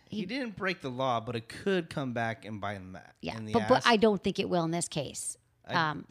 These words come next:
Speaker 1: I don't. I hope it doesn't. But you always have to be really safe for that
Speaker 2: just be
Speaker 1: kind of
Speaker 2: careful,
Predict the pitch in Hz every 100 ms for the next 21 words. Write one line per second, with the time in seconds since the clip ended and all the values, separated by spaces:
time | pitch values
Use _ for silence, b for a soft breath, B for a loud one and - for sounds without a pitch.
0 | - _ 127 123 117 147 131 143 - 120
1 | 123 120 107 113 107 104 110 123 - -
2 | 117 110 120 113 120 120 - 101 104 95
3 | 95 90 85 82 82 71 - - 262 -
4 | - 247